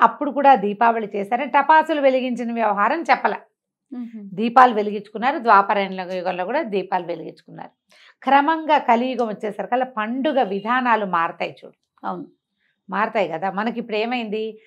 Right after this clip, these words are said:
Speaker 1: ఆశ్వేజ మాసంలో, ఆశ్వేజ మాసం వెళ్ళి కార్తీకం వచ్చింది, వానలు తగ్గి చలి మొదలైంది. అంతకుముందు పడిన వర్షాకాల వర్ష ఋతువు శ్రావణ భాద్రపదాల్లో ఈ పడినటువంటి వానలు అక్కడ, అక్కడ, అక్కడ, అక్కడ నిలవబడి చిన్న చిన్న కుంటలుగా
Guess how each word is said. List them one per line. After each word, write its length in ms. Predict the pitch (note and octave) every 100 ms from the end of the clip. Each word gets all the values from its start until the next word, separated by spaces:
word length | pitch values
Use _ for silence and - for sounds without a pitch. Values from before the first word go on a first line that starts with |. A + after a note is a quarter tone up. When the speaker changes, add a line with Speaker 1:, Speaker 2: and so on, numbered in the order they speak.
| _ _ G#3+
Speaker 1:
ఆశ్వేజ 400 | A3+ A#3 C#4 A#3
మాసంలో, 380 | A3 G#3 G#3+ A3 A3+
ఆశ్వేజ 260 | G#3 C4 A3
మాసం 280 | G3 G3+ G3+
వెళ్ళి 160 | G3+ B3+ -
కార్తీకం 440 | G#3+ G3+ G3 A#3 G#3+
వచ్చింది, 360 | - - - - _ _ _ _ _ G#3+
వానలు 500 | A3 A#3+ C#4+ C#4+ B3 B3
తగ్గి 280 | G3 F3 C#4 C#4
చలి 180 | G3 G3 F#3
మొదలైంది. 480 | E3 E3 D3+ D3+ - _ _
అంతకుముందు 420 | A3 B3 A3 A#3+ C#4
పడిన 220 | C#4 A3+ A3+
వర్షాకాల 440 | G#3 - B3+ B3 A#3+
వర్ష 180 | A3+ A#3 C4+
ఋతువు 200 | C4+ B3+
శ్రావణ 260 | A#3+ B3+ C4+
భాద్రపదాల్లో 680 | A#3+ A#3 A#3+ A#3+ A3+ A3 C4 E4+ _ _ _ _ C4
ఈ 60 | B3+
పడినటువంటి 580 | B3 C4+ C#4+ B3+ B3+ A#3
వానలు 400 | G#3+ A3+ A#3+ A#3+ -
అక్కడ, 160 | C4 C#4 C4
అక్కడ, 140 | - B3+
అక్కడ, 160 | B3 B3 A#3+
అక్కడ 160 | A#3+ B3 A3
నిలవబడి 500 | G#3 A#3+ B3+ G3+ F3 - _ _ _
చిన్న 180 | - A#3
చిన్న 240 | A#3 B3 A#3
కుంటలుగా 540 | A3+ G#3 A#3 A#3 G#3+